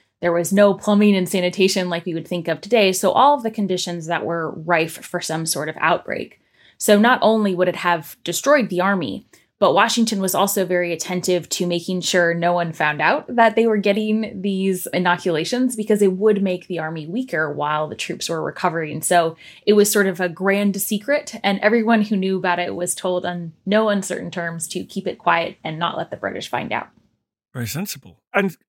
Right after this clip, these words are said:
Speaker 2: are there any examples of soldiers going, "Hey, you're infringing my liberty by, um, giving me this mild version of smallpox"?
Speaker 1: So there aren't a whole lot of records of individual soldiers referring to it as a liberty issue. People were very fearful because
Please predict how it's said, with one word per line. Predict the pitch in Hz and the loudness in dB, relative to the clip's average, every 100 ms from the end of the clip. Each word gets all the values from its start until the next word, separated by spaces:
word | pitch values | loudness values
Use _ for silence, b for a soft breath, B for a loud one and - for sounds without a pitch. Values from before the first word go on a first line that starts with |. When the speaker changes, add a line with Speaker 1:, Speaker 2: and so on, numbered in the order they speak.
| - | -6
Speaker 2:
are | 202 | -2
there | 202 | 0
any | 190 | 0
examples | 135 147 175 269 - | 0 -2 -2 -6 -6
of | 135 | -6
soldiers | - 147 135 139 | 0 0 0 -2
going, | 151 131 | -2 0
"Hey, | 185 | 0
you're | 185 135 | 0 -2
infringing | 123 - 156 135 | -2 -4 -4 -4
my | 131 127 127 | -4 -2 -4
liberty | 120 139 - 107 101 | -4 -6 -6 -10 -14
by, | 107 107 104 | -14 -14 -12
um, | 113 110 101 _ _ _ _ _ | -10 -12 -12 _ _ _ _ _
giving | 143 127 | -6 -4
me | 120 | -4
this | 110 113 - - | -6 -8 -10 -10
mild | - 123 123 | -6 -4 -4
version | 110 123 113 | -6 -6 -6
of | 120 | -10
smallpox"? | - 147 165 226 - _ _ _ _ _ _ _ | -8 -8 -8 -10 -16 _ _ _ _ _ _ _
Speaker 1:
So | - 285 | 2 4
there | 294 285 | 6 4
aren't | 277 349 | 2 0
a | |
whole | 392 359 | 0 4
lot | 320 | 4
of | 269 208 | 4 2
records | 190 202 196 196 | 0 0 -2 -2
of | 185 | -4
individual | 190 185 165 160 180 196 202 | -4 -4 -6 -6 -2 0 0
soldiers | - 208 208 214 214 208 196 - b b _ _ | -2 0 2 2 4 2 0 -8 b b _ _
referring | 190 - 202 190 190 | -4 0 0 2 0
to | - 190 | 0 0
it | - | 2
as | 170 180 160 - | 2 2 0 -6
a | 175 160 | -6 -4
liberty | 160 156 160 220 233 226 | -4 -4 -2 -2 -2 -4
issue. | 226 - 240 233 | -4 -2 -2 -2
People | 233 214 285 247 | -2 2 2 2
were | 175 185 202 | 4 4 4
very | 190 180 175 175 | 2 0 0 -4
fearful | - 170 160 - 151 | -4 -4 -4 -6 -4
because | 180 170 185 175 175 160 | -4 -2 0 2 2 -2